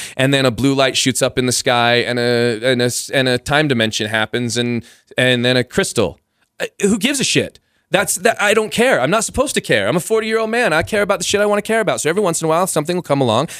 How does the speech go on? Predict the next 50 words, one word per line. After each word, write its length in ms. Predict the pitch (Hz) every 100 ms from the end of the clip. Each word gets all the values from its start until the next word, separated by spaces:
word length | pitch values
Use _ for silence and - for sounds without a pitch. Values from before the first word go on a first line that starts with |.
| -
and 80 | 233
I'll 60 |
give 160 | 254 294
a 20 |
shit 220 | - 170
about 240 | 120 101 82
it. 80 | -
And 100 | 135
I'll 120 | 170
either 160 | 170
be, 340 | 135 170 175 170 - -
I'll 120 | 156
either 140 | 127
like 260 | 117 113 -
it 100 | 233
or 40 |
I 100 | 139
won't, 260 | 110 139 208
and 80 | 196
I'll 120 | 226
move 200 | 240 254
on. 280 | 269 165 95 _ _ _ _ _ _ -
But 220 | 151 175
that's, 400 | 214 240 - - _ 156 -
it 200 | - 160
sucks 320 | - 247 -
to 100 | -
me, 240 | 123 98 85
you 140 | 120
know, 140 | 143 151
that, 160 | 143
like, 260 | 147 139 135
you 100 | 143
kinda 220 | 175 170
get 180 | 151 170
to 100 | 165
a 60 | 147
point 280 | - 180 123
where 100 | 127
your, 200 | 120 117
your 100 | -
tastes 340 | 113 - 156 -
become 280 | 120 113 104
more 160 | 95
discerning, 480 | 90 - 98 90 85
and 100 | 90
you 60 | 98
get 180 | 131
to 140 | - 127
this, 200 | 117